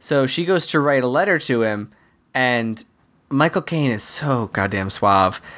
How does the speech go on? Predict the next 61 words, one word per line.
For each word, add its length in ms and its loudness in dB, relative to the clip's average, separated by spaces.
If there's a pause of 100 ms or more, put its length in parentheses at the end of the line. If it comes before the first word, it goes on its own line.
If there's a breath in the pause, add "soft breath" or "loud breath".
(200 loud breath)
that 120 0
he 160 2
knows 400 2
that 140 -2
this 120 0
is 120 -4
happening 500 0
because 220 0
of 60 -8
the 60 -4
police 300 -4
inspector, 480 0
and 160 0
so 100 4
he's 200 0
like, 180 2
"Hey, 380 0
bellhop, 500 0
when 80 -6
you 80 -2
see 100 0
this 140 -2
pretty 240 0
lady, 380 2
I 80 2
want 160 -4
you 120 -4
to 120 -10
shout 380 2
this 180 -4
name 260 2
as 80 -4
though 80 -2
you 120 -2
have 120 -2
an, 200 -2
a 120 -2
telegram 600 2
for 200 -2
me." 240 -6 (600 loud breath)
And 180 2
she 280 2
meets, 280 2
so 180 2
she 220 2
meets 400 2
who 160 -2
she 240 2
thinks 340 0
is 120 -6
the 100 -4
doctor 340 2
she 160 0
just 140 -4
wrote 180 0
a 40 -2
letter 260 2
to, 280 0
and 100 -2
it's 80 -8
like, 160 -2